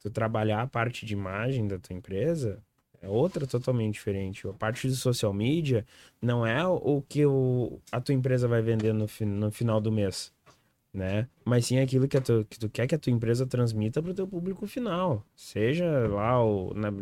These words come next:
no funil, né? De, de, de ordem da empresa ou em qualquer outro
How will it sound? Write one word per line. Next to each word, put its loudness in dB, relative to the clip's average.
no -4
funil, 0
né? 0
De, -2
de, -10
de -2
ordem 2
da 2
empresa 2
ou 4
em -2
qualquer 2
outro -2